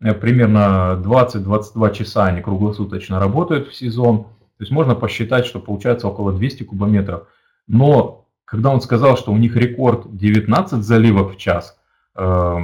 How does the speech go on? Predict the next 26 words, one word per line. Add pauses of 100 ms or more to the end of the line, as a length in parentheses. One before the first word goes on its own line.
ну,
я
просто
был
поражён. (380)
Э,
если
кому
интересно,
у
нас
есть
запись
с
этого
производства,
то
есть
мы
прям
поставили
камеру
и
по-,
и (340)
записали